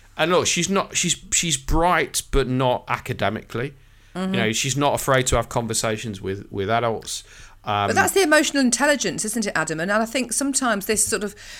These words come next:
Speaker 2: this, this, we, we measure brightness by qualifications, and I don't, I think that sometimes is, well, in a lot of cases, I think that's absolutely wrong. I mean, I've never done a degree. I,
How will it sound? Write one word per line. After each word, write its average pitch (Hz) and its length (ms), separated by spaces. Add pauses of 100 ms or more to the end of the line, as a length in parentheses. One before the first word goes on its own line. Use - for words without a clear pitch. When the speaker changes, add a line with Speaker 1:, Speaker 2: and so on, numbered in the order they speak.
(220)
Speaker 2:
this, 240 180
this, 262 220 (500)
we, 233 300
we 220 220
measure 190 580 (160)
brightness 208 640
by 190 480 (160)
qualifications, 214 1040
and 202 180
I 214 80
don't, 233 300
I 220 80
think 247 220
that - 220
sometimes 220 540
is, 196 160
well, 202 160
in 196 100
a 185 80
lot 208 240
of 254 60
cases, - 300
I 180 40
think - 260
that's - 200
absolutely 190 460
wrong. 214 240
I 208 60
mean, 226 140
I've 269 220
never 160 180
done 156 140
a 160 60
degree. 147 540
I, 196 140